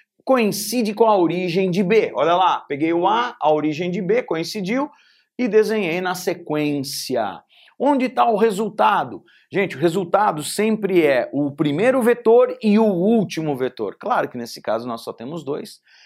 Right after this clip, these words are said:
Então o início da soma, da resultante desta soma, começa em A e termina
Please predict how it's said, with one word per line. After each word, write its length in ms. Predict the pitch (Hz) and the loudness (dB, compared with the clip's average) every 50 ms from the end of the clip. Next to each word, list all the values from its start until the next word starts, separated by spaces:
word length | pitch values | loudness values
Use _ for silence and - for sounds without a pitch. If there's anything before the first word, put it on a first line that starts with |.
| _ | _
Então 220 | _ - 208 196 202 | _ 2 4 4 4
o 40 | 214 | 2
início 680 | 220 220 208 214 233 247 226 220 - - - 185 196 | 2 2 2 2 2 0 0 -2 -6 -8 -6 -6 -2
da 200 | 170 170 156 151 | 2 2 2 2
soma, 560 | 156 - - - - 170 175 175 151 135 127 | 0 -6 -8 -4 -2 0 0 0 0 0 0
da 100 | 127 127 | 0 -2
resultante 1040 | 120 - 170 180 165 131 185 175 156 165 - - 170 190 214 214 185 - - 151 | 0 0 -2 -2 0 -2 -4 -4 -6 -4 -2 0 0 0 0 -2 -4 -6 -6 -4
desta 340 | 131 131 127 - - - 120 | -2 -2 -2 -4 -4 -6 -6
soma, 480 | 110 - - - 123 123 120 107 92 - _ _ _ _ _ _ _ - | -6 -6 -8 -8 -6 -6 -6 -6 -10 -12 _ _ _ _ _ _ _ -2
começa 480 | - 214 220 185 175 170 175 175 214 | -2 0 2 2 0 0 -2 -4 -4
em 100 | 214 202 | -4 -2
A 280 | 196 202 233 240 220 - - _ _ - | -2 -2 -2 -4 -6 -14 -20 _ _ -10
e 120 | 233 233 | -8 -8
termina 840 | 226 - - 262 254 202 185 165 160 165 170 170 170 165 170 170 - | -6 -4 -2 0 0 0 -2 -2 -2 -2 -2 0 0 -2 -2 -4 -8